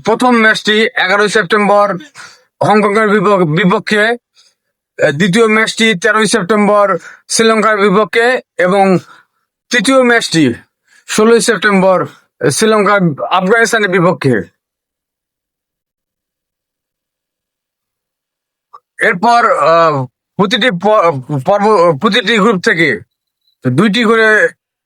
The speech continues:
সর্বোচ্চ পয়েন্ট প্রাপ্ত দুইটি করে দল নিয়ে সুপার ফোর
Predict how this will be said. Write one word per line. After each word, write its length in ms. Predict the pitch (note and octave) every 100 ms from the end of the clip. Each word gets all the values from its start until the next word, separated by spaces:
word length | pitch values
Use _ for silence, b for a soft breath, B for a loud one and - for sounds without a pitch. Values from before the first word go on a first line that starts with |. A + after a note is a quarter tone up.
| _ _ _ _ _ _ _
সর্বোচ্চ 440 | C3+ G3+ G3+ A3+ A#3+
পয়েন্ট 420 | A3 A3 A3+ A3
প্রাপ্ত 280 | A3 G3 -
দুইটি 280 | G3 G3+ G#3+
করে 180 | G#3
দল 420 | F#3+ G3 G3+ F#3+ F3 _ _ _ _ _ -
নিয়ে 280 | E3+ G#3 G#3+
সুপার 360 | - B3+ B3
ফোর 400 | G3+ G#3+ G#3 F3+